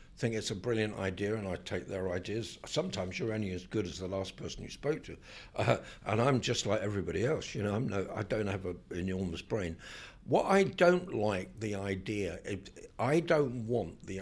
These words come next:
idea of not, of not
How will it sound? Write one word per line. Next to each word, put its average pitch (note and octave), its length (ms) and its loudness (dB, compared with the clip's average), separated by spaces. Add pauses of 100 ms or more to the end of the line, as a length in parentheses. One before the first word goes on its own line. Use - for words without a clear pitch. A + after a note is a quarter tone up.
(100)
idea F#2+ 720 -4 (480)
of F#2 400 -4 (960)
not, A2 420 2 (180)
of G2 160 -2
not A#2 280 2